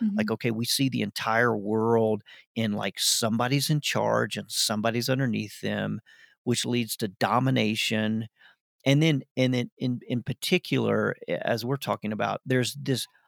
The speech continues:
Speaker 2: inherent inequality of, of gender.
Speaker 1: Mm-hmm.
Speaker 2: And so when you put all four of those things together, it's any wonder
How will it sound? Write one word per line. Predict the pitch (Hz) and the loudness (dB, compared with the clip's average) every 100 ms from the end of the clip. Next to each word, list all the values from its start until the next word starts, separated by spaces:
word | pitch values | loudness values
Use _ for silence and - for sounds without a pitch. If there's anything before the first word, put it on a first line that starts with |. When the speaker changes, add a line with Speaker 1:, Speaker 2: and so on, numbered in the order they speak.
| _ _ | _ _
Speaker 2:
inherent | 127 113 - 143 139 135 123 - | 0 0 0 0 4 4 2 0
inequality | 127 120 113 - 107 110 113 - 113 120 - | 0 0 -2 0 0 0 -4 -8 -10 -10 -8
of, | 113 101 - - | -4 -4 -6 -6
of | 107 101 | -6 -4
gender. | 113 110 104 - - - - - | -2 -2 -2 -6 -8 -12 -12 -6
Speaker 1:
Mm-hmm. | 208 226 | -4 2
Speaker 2:
And | 135 | 2
so | 135 | 4
when | 127 | 2
you | 160 | 2
put | 202 180 - | 2 0 2
all | 127 143 | 4 4
four | 135 131 160 | 2 -2 0
of | 160 | 2
those | 101 101 - | 0 -4 -2
things | 110 104 | -2 -4
together, | - 104 127 143 110 | -6 0 2 2 -2
it's | 147 143 - 156 | 0 0 0 0
any | 175 160 110 | 2 2 0
wonder | 110 135 143 107 98 98 | 0 0 0 0 -2 -4